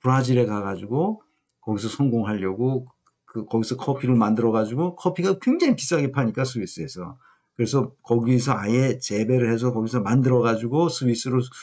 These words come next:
수출하면은 엄청난 떼돈을 벌 거라고 생각했는데, 가서 그 브라질에 가서 <laughs> 보니까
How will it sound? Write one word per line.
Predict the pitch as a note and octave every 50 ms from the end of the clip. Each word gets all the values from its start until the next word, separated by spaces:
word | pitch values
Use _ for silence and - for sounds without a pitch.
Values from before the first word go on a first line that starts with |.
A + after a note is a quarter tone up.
| - -
수출하면은 | - - C#3 B2+ - C3+ B2+ A#2 A2+ A#2 B2+ D3 E3 F3 D#3+ C3 - - _ _ _ _
엄청난 | - A#2+ C3+ D#3+ F#3 F3+ - - F3 D#3+ D#3 D3 C#3+ C#3+ C#3
떼돈을 | - C#3+ C3 C3 B2+ C3 B2+
벌 | A#2 A#2 G#2+ A2+
거라고 | - - A#2+ A2+ G#2+ A2+
생각했는데, | G#2+ - A#2+ A2+ A2 A2 - A2 G#2+ G#2+ G#2 G#2+ B2 D3 D3+ C#3+
가서 | - - A2 A#2 - C#3+ C#3 C3 B2+ C3 - _ _ _ _ _ _ _ _
그 | - B2 A#2+ A#2 A2+ A2
브라질에 | - C3 C3+ C3+ A#2+ A#2+ B2+ B2+ B2+
가서 | B2 G2+ A2+ A2 A#2 B2 A#2
<laughs> | B2 - - D3+ D#3 C3+ - -
보니까 | - F3 D#3+ -